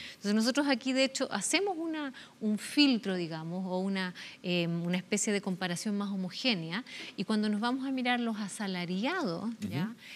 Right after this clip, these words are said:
Speaker 1: Eh, dejando de lado los trabajos por cuenta propia, los empleadores, todas las otras categorías, y comparamos el ingreso de hombre versus mujer, y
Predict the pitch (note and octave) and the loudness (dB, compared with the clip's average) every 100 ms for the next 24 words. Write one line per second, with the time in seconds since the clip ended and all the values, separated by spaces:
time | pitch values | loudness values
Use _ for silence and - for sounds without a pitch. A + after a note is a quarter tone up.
0 | - - F3 F3 E3+ G#3+ B3 B3 B3 B3 | -16 -4 0 0 2 2 4 4 4 4
1 | B3 B3 B3+ B3 A3 G#3+ G#3+ G#3+ G3 G3+ | 4 2 0 -2 -4 -4 -4 -6 -6 -6
2 | F3+ E3+ G3 A3 A3+ G#3+ G3 F#3+ F#3 F3+ | -4 -4 0 2 2 0 -2 -2 -4 -4
3 | F3+ G3 G#3 C4 C4 C4+ C#4 C4 B3+ B3 | -2 -2 -2 2 2 2 0 -2 -4 -2
4 | A3+ E3+ - A3 - - - A#3 G3 A3 | -2 -4 -6 -8 -10 -12 -6 -2 2 4
5 | G#3+ A#3+ C#4+ D#4 D4 C#4 B3+ A#3 - F3+ | 4 4 4 4 2 2 2 2 0 -6
6 | F3 - B3 C#4+ D#4 D4 D4 - B3 A3+ | -4 -2 0 0 0 -2 -2 -2 -4 -4
7 | A3 - G3+ - - - - - - A#3+ | -4 -4 -4 -4 -12 -14 -14 -6 2 4
8 | C#4 | 4